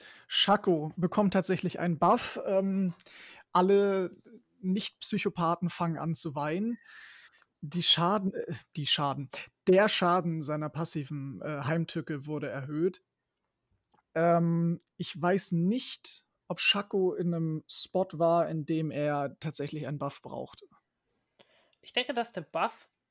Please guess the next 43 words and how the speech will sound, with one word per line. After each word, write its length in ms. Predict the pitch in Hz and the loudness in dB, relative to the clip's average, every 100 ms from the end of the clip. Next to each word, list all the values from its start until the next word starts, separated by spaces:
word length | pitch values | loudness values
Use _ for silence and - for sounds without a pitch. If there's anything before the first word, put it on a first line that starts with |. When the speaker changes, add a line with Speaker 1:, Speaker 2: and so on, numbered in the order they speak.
| _ | _
Speaker 2:
ausnahmsweise 960 | 190 220 294 254 196 202 214 196 202 180 _ _ | 0 0 -2 -4 0 2 0 -2 -6 -8 _ _
okayisch 560 | 160 - - 185 226 - | -10 -8 -4 -2 -2 -4
ist. 280 | 190 - - | -6 -6 -4
Der 100 | 175 | -4
ist 100 | 175 | -6
also 140 | 165 - | -16 -12
zehn 280 | - 202 | -8 -8
Schaden 400 | 226 190 185 185 | -2 0 2 0
mehr 180 | 175 185 | -2 0
auf 100 | 165 | 0
seiner 220 | - 165 | -4 -6
passiven. 560 | 151 - 180 226 226 220 - - - | -8 -8 -8 -8 -10 -12 -18 -20 -16
Und 80 | 170 | -14
das 120 | - | -10
Gute, 240 | 233 226 | -8 -4
warum 140 | 196 190 | -4 -4
ich 120 | 185 | -8
ihn, 140 | 180 - | -12 -10
also 280 | 175 165 160 | -10 -10 -10
die, 160 | 160 160 | -16 -10
die, 140 | 175 | -8
das 180 | 170 165 | -6 -8
Gute 220 | 277 277 | -6 -4
an 80 | 214 | -6
diesem 160 | 196 185 | -6 -6
Buff, 160 | 180 | -4
was 180 | 180 175 | -6 -10
ich 60 | - | -10
finde, 200 | 190 180 | -6 -6
ist, 300 | 160 - - - - | -6 -12 -18 -20 -10
es 160 | - | -10
belohnt 720 | - 180 175 175 190 220 214 _ _ _ _ | -2 0 0 0 -2 -4 -6 _ _ _ _
Shakos 600 | - 190 190 185 175 - | -6 -4 -4 -8 -10 -14
Spielweise. 800 | - - 196 185 151 151 147 156 - - - | -20 -12 -8 -4 -2 -2 -4 -12 -16 -16 -12
Das 180 | 165 | -6
heißt, 280 | 196 214 - | -6 -6 -6
ähm, 360 | 185 180 175 175 _ _ - | -2 -2 -2 -10 _ _ -14
Shaco 440 | - 226 233 247 | -4 -4 -2 -6
soll 240 | 190 185 220 | -4 -4 -2
ja 80 | 214 | -2
dieser, 500 | 190 170 170 170 165 _ _ - | -4 -4 0 0 -4 _ _ -14
dieser, 340 | 165 170 165 156 | -6 -2 -2 -6
dieser, 600 | 160 160 165 160 151 | -8 -4 -2 -2 -4